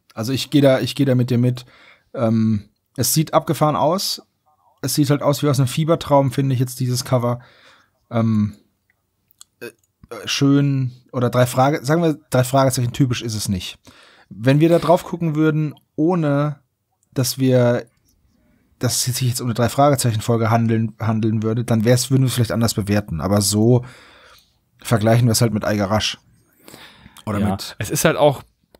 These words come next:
Speaker 1: Ja.
Speaker 2: ich glaub auch ganz bewusst sind die Cover ganz anders gemacht. Es sind viel mehr Personen auf den Covern, also reale Menschen, die in der Folge vorkommen. Das ist ja eigentlich bei den drei Fragezeichen Folgen nicht so der Fall. Und wenn es keine Personen drauf sind, sind es fast schon so Stillleben irgendwie.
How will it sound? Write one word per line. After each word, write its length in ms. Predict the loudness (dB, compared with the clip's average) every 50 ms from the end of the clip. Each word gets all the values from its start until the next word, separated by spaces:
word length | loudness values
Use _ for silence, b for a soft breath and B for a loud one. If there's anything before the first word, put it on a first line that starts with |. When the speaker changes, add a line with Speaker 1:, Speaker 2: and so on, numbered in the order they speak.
| _ _
Speaker 1:
Ja. 120 | -18 -14 -10 -8
Speaker 2:
ich 160 | -8 -4 0
glaub 180 | 2 2 2
auch 120 | 2 0 0
ganz 220 | 0 0 0 0
bewusst 500 | -2 -2 0 0 0 0 0 -4 -6 -4
sind 280 | 0 2 2 2 2 0
die 400 | 0 0 2 2 0 -2 -4 -6 -12 -20 -20 _ _ -8
Cover 280 | -4 -2 0 0 0
ganz 160 | 0 0 -2 -2
anders 260 | -4 -4 -4 -4 -4
gemacht. 280 | -2 -2 -2 -2 -2 -4
Es 100 | -6 -4
sind 200 | -2 -2 -2 -2 -6
viel 220 | -4 0 2 4
mehr 140 | 4 4 2
Personen 480 | 2 2 2 4 4 4 4 4 2
auf 100 | 2 0
den 120 | -2 -4 -6
Covern, 460 | -4 -2 -2 -2 0 -2 -2 -2 -6 _ _ _ _ _ -4
also 480 | -2 -2 -2 -2 -2 -2 -2 -2 -6 _ -8
reale 320 | -4 0 2 2 2 4
Menschen, 340 | 4 4 2 2 2 0 0
die 100 | 0 2
in 80 | 0 0
der 80 | 0
Folge 220 | 0 0 0 0 0
vorkommen. 580 | 0 0 0 0 2 2 2 2 2 0 -2
Das 120 | -4 -8 -10
ist 140 | -10 -8
ja 100 | -6 -6 -4
eigentlich 440 | -2 -2 0 0 -2 -4 -6 -12 _ _ _ _ -6
bei 140 | -4 -2 -2
den 120 | -2 -2
drei 100 | -4 -4
Fragezeichen 500 | -2 -2 0 0 0 -2 -4 -6 -6 -6
Folgen 260 | -4 -2 0 2 2
nicht 120 | 2 2 0
so 80 | -2
der 80 | -2 0
Fall. 240 | 2 2 2 2 2 B B B B B B B B B B B B -2
Und 260 | 0 0 0 0 -4 -8
wenn 520 | -4 2 4 4 4 6 4 4 2 0 b b b b b b b _ _ _ _ _ -4
es 180 | -2 -2 -2
keine 260 | 0 2 2 4 4 4
Personen 360 | 2 2 4 4 4 4 4
drauf 200 | 4 2 2 2
sind, 120 | 0 0
sind 100 | 0 0 0
es 60 | 0
fast 180 | 0 -2 0 0
schon 100 | 0 2
so 80 | 2 2
Stillleben 720 | 0 0 0 2 4 4 4 2 2 0 0 -2 -2 -4
irgendwie. 600 | -4 -4 -2 -2 -4 -4 -4 -4 -4 -4 -4 -8